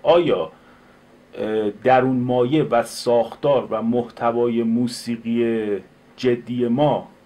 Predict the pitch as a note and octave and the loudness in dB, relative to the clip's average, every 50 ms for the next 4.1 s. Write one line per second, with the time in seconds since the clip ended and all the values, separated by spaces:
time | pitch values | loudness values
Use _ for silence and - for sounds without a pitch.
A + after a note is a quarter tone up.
0 | _ _ _ _ _ _ _ _ - F#3+ G3 F3 D#3 C#3+ C3 - - C#3+ C3 A#2+ | _ _ _ _ _ _ _ _ -4 -4 -2 0 -2 -2 -2 -6 -8 -8 -8 -6
1 | - - C3 C3 C3 B2 B2+ - E3 E3+ E3 - E3+ D#3 D#3 D3+ D3+ - - D3 | 0 0 0 2 0 -2 0 0 0 0 0 -2 -2 0 0 -2 -2 -4 -6 -6
2 | D3 C#3+ C3 - - B2+ B2 B2 C3 C3+ C3+ A#2+ A2 A2 - A2+ G#2+ G#2 G#2 G#2 | -6 -6 -6 -6 -4 -2 -2 -2 -2 -2 -4 -4 -6 -6 -8 -8 -6 -6 -6 -4
3 | - G2+ G2 F#2+ - A2 G#2 G#2 A2 A#2+ B2 B2 B2+ B2 A#2+ B2 G#2+ G#2+ G2+ G2 | -2 -2 -2 0 0 -2 -2 -2 -2 -4 -4 -2 -4 -4 -4 -4 -4 -4 -2 -2
4 | F#2+ | -4